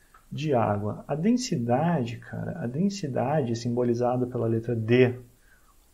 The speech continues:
ou pela letra grega rho é a massa pelo volume, massa dividido pelo volume, certo? Então tu percebe que se você efetuar a divisão das duas coisas, você vai chegar em um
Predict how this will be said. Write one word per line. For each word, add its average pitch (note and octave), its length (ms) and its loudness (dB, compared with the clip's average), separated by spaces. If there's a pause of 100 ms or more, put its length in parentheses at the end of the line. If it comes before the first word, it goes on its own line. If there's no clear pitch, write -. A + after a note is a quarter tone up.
(160)
ou C#3+ 460 8 (140)
pela A#2+ 180 6
letra A#2+ 280 6
grega A#2 340 4
rho B2+ 560 8 (1300)
é E3+ 80 6
a F#3 80 8
massa D#3 360 2
pelo D#3+ 240 6
volume, C#3+ 580 4 (220)
massa C3 500 2
dividido C#3+ 440 -4
pelo C#3+ 200 2
volume, B2+ 440 4
certo? A#2+ 440 0 (360)
Então B3 120 -2
tu A#3 80 0
percebe F3 560 8
que C#3 400 2
se - 140 -2
você F3 320 2
efetuar D#3 440 8
a D3+ 40 8
divisão C3+ 500 4
das A#2+ 140 4
duas A#2+ 180 2
coisas, C#3+ 480 4
você - 120 -4
vai C#3 120 4
chegar C3+ 320 0
em C#3 140 -2
um F#3+ 260 6